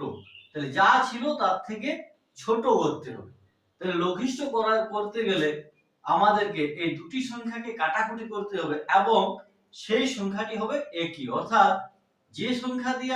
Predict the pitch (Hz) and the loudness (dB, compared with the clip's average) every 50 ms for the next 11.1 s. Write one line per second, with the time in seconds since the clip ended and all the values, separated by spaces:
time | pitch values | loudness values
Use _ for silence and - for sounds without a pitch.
0 | 254 247 247 247 240 190 196 196 214 214 214 233 226 226 226 220 196 180 156 143 | 2 2 2 0 2 4 4 4 4 4 0 -2 -4 -2 -2 -2 -2 -2 -4 -6
1 | - 139 - - _ _ _ _ - - - - 208 240 247 - - 156 151 156 | -8 -8 -10 -14 _ _ _ _ -18 -10 -2 0 2 2 2 0 -2 -6 -6 -6
2 | 160 165 156 - 160 208 262 311 - - - _ _ _ _ _ _ - 151 165 | -6 -6 -6 -4 -2 -2 -2 -2 -4 -8 -12 _ _ _ _ _ _ -2 2 2
3 | 180 180 175 - 160 139 - - - - - - 101 98 - - - _ _ _ | 2 2 2 -2 -6 -6 -6 -6 -6 -8 -12 -16 -18 -18 -16 -18 -20 _ _ _
4 | _ _ _ _ _ _ - - - - 254 - 240 233 226 220 220 226 240 240 | _ _ _ _ _ _ -6 2 6 6 6 6 6 4 2 0 2 0 0 -2
5 | 233 233 - 254 302 - - _ _ _ _ _ _ _ _ - - 190 190 233 | -2 -6 -8 -10 -10 -12 -14 _ _ _ _ _ _ _ _ -10 -8 -4 0 0
6 | 240 240 240 247 247 247 - - 190 190 226 233 226 - - 240 226 226 226 233 | 0 2 2 2 2 2 4 4 4 4 4 2 0 -2 -4 -2 -2 -2 -2 -4
7 | - 240 233 226 226 - - - _ _ _ - 143 123 147 185 202 214 214 214 | -6 -2 -2 -2 -2 -2 -8 -14 _ _ _ -18 -10 -4 -2 2 4 4 4 4
8 | 214 226 233 226 226 240 254 254 - - - _ _ _ _ 190 190 196 196 180 | 2 -2 -4 -4 -2 -2 -2 -4 -4 -8 -14 _ _ _ _ -6 -4 -2 0 0
9 | 156 156 165 175 180 180 180 - 175 190 185 190 - - - 294 330 - - _ | 0 0 0 0 -2 -2 -4 -6 -6 -6 -8 -8 -10 -10 -10 -10 -10 -10 -14 _
10 | _ _ _ _ _ 113 - 190 190 185 202 190 180 - - - 147 127 123 120 | _ _ _ _ _ -6 -4 -4 0 4 4 4 4 4 0 -4 -6 -8 -8 -8
11 | 120 - | -10 -12